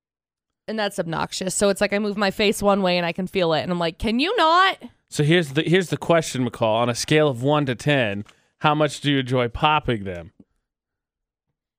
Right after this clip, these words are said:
Speaker 1: Eh. I
Speaker 2: This
Speaker 1: just would wish they would go away.
Speaker 2: I have
Speaker 1: Like,
Speaker 2: some
Speaker 1: I don't, I don't care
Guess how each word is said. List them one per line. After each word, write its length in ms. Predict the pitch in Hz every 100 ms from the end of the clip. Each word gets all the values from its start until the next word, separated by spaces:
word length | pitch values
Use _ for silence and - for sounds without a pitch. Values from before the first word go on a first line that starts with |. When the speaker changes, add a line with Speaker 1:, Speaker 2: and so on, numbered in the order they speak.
| _
Speaker 1:
Eh. 260 | - 196 196 - _ _ _ _ _ _
I 80 | -
Speaker 2:
This 80 | 311
Speaker 1:
just 160 | 359 -
would 140 | 254
wish 220 | 269 277
they 120 | 277
would 160 | 226 208
go 160 | 196 190
away. 420 | 180 165 143 156 _
Speaker 2:
I 60 | 139
have 180 | 131 139
Speaker 1:
Like, 80 | 240
Speaker 2:
some 100 | 208
Speaker 1:
I 100 | 285
don't, 200 | 302 294
I 100 | 294 320
don't 220 | 330 -
care 600 | - 254 262 277 294